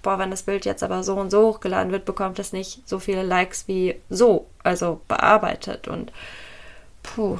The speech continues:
das ist schwierig. Das ist super, super schwierig. Das hat auch ziemlich viel mit Selbstbewusstsein zu tun, das weiß ich. Und ich weiß auch, dass dieses Selbstbewusstsein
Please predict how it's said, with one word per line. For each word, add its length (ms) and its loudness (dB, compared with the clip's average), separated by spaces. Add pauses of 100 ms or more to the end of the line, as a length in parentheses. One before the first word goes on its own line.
(480)
das 180 -2
ist 140 2
schwierig. 640 2
Das 220 -6
ist 160 -4
super, 320 2
super 300 -6
schwierig. 600 -2 (1160)
Das 160 -2
hat 180 8
auch 160 6
ziemlich 380 4
viel 160 4
mit 180 0
Selbstbewusstsein 880 0
zu 160 -8
tun, 280 -6
das 240 -4
weiß 340 4
ich. 260 -8
Und 420 -8
ich 220 -10
weiß 220 4
auch, 240 2
dass 380 -8
dieses 340 -4
Selbstbewusstsein 1300 0